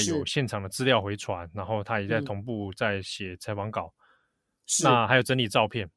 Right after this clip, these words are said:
Speaker 2: 嗯。
Speaker 1: 那我那个时候自己研判是有一边在盯了新闻，然后一边在看说，
Speaker 2: 嗯。
Speaker 1: 哇，那个死伤数字是一直在更新。
Speaker 2: 是。
Speaker 1: 那当破到三位数的时候，我已经觉得这个事情，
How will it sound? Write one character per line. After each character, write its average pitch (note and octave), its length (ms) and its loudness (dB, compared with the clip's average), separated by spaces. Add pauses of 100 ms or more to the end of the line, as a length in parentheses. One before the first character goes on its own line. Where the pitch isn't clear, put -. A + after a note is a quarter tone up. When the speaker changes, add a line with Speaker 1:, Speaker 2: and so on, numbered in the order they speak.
(500)
Speaker 2:
嗯。 D3+ 120 -4
Speaker 1:
那 G3 100 10
我 D#3+ 100 8
那 G3 80 8
个 G3+ 100 8
时 F3+ 140 6
候 F#3 80 8
自 G#3 120 0
己 B2+ 120 4
研 G#2 180 2
判 C#3 160 4
是 D3 100 2
有 C3 120 4
一 E3 160 -2
边 D3+ 120 4
在 D3 120 4
盯 C3 180 0
了 A#2 100 2
新 A#2 280 -2
闻， F#2 120 -4 (220)
然 - 80 -16
后 - 60 -6
一 - 20 -4
边 C#3 100 2
在 C3+ 80 4
看 C3 220 0
说， C3 160 -2
Speaker 2:
嗯。 - 20 -4
Speaker 1:
哇， C3+ 120 4
那 C#3+ 80 0
个 C#3+ 60 0
死 - 140 -2
伤 A#2 160 0
数 C3+ 160 -4
字 A#2+ 120 -2
是 D3 120 -6
一 D3+ 80 -4
直 A#2 160 -8
在 A2 200 -2
更 G2+ 180 -4
新。 F2 260 -10 (540)
Speaker 2:
是。 C#3+ 300 -2
Speaker 1:
那 D3 280 8 (200)
当 E3 220 10 (360)
破 D#3+ 260 6
到 C#3 200 8
三 C3 260 2
位 C3 160 4
数 - 180 -2
的 A2 80 0
时 A2 160 -6
候， G#2 160 0
我 F#2 160 -6
已 G2 40 -8
经 B2+ 180 -4
觉 G2 180 -4
得 E2+ 360 -10 (120)
这 - 140 -6
个 D3+ 100 0
事 - 160 -4
情， F#2+ 380 -8